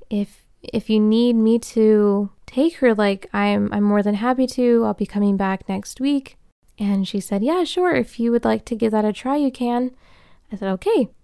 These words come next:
I had watched all sorts of, um, Hannah Shaw, A K A the Kitten Ladies, videos, and I thought I had done a lot of reading and research to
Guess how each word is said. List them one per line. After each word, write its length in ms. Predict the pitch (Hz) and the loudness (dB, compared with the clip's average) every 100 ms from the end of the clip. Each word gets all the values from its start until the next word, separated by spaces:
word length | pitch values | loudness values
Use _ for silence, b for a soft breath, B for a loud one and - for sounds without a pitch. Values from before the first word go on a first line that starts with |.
| - - - | -20 -20 -12
I 40 | |
had 300 | 208 220 220 | -4 0 0
watched 320 | 202 208 202 - | 2 0 -2 0
all 160 | 226 233 | 0 2
sorts 340 | 262 247 - | 2 2 2
of, 240 | 220 202 | 2 2
um, 400 | 202 196 190 196 - | 0 2 2 -2 -6
Hannah 360 | - 240 240 233 | -4 0 2 2
Shaw, 540 | - 226 220 220 220 - | 2 4 4 4 0 -2
A 140 | 220 | -4
K 280 | - 196 196 | -2 0 0
A 40 | |
the 100 | 190 | -2
Kitten 300 | 190 226 - | -4 -2 2
Ladies, 640 | 214 220 214 214 208 - - _ _ _ - | 4 4 4 2 0 -6 -14 _ _ _ -12
videos, 960 | 202 262 262 262 240 233 220 220 214 - | 2 4 6 4 6 6 6 4 0 -4
and 560 | 208 196 185 185 190 220 - _ | -4 -2 -2 -2 -4 -8 -18 _
I 120 | 202 | -10
thought 220 | 190 202 185 | -4 -2 0
I 120 | 185 | -2
had 220 | 180 180 | -2 -4
done 200 | 190 185 | -2 -2
a 80 | 180 | -2
lot 180 | 180 180 | -2 -4
of 180 | 175 | -4
reading 360 | 262 269 247 233 | 0 2 2 2
and 120 | 208 | 0
research 580 | 220 233 - 226 214 - | 0 0 0 -2 -4 -12
to 460 | - 202 196 190 | -10 -6 -4 -4